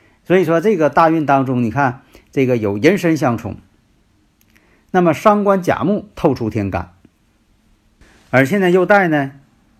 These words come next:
寅木跟巳火之间相刑嘛，寅行巳，巳行申，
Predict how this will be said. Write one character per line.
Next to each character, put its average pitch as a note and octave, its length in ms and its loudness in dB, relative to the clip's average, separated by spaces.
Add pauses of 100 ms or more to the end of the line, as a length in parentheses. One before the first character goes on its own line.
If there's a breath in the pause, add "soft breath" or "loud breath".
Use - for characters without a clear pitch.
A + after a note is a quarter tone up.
(120)
寅 C3+ 200 2
木 G#3 220 2
跟 E3+ 180 0
巳 F3 220 -2
火 A2+ 160 -6
之 C#3 140 -6
间 C3 180 0
相 G3+ 240 0
刑 B2+ 240 -4
嘛， D#3 140 -8
寅 F#3+ 180 2
行 F3+ 180 -4
巳， F#3 160 -2
巳 E3 200 -4
行 C3+ 180 -2
申， A#2 240 -6